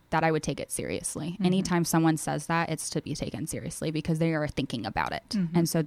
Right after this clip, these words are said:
Speaker 1: that's their way of reaching out for help,
Speaker 2: Yeah.
Speaker 1: even if it's in anger, which kinda confuses us because we have to remember anger is the tip of the iceberg.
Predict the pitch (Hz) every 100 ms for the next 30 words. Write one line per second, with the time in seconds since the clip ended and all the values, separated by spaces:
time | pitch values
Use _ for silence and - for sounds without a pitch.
0 | - 165 151 - 165 156 151 147 147 156
1 | 156 143 - - - - - - - -
2 | - 185 170 151 156 - 165 - 127 -
3 | 73 - - 165 - 175 151 151 165 147
4 | 143 156 143 - 151 156 147 - - -
5 | - - 175 165 147 165 165 - 147 151
6 | - - - - 151 - - -